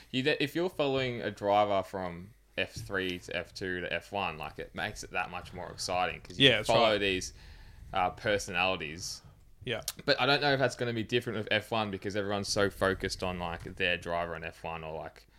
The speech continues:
Speaker 1: you know, their dri-, drivers are five people, so, like, they're so focused on fucking Charles Leclerc or,
Speaker 2: Yeah.
Speaker 1: you know, Supermax or whatever. And,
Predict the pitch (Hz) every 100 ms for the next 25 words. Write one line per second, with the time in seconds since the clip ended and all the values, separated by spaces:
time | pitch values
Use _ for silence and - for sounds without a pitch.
0 | - - - - 98 87 82 90 87 98
1 | - 101 95 95 87 95 92 92 87 85
2 | 82 82 - 82 82 82 - 82 - 87
3 | 82 82 80 85 - 82 80 85 - -
4 | - 85 82 - - 87 82 80 78 -
5 | 82 80 78 76 95 113 - - - -
6 | - 120 110 - - 92 87 92 - -
7 | - - 113 92 98 95 - 95 85 80
8 | 78 - - - - - - - - -
9 | - - - 143 143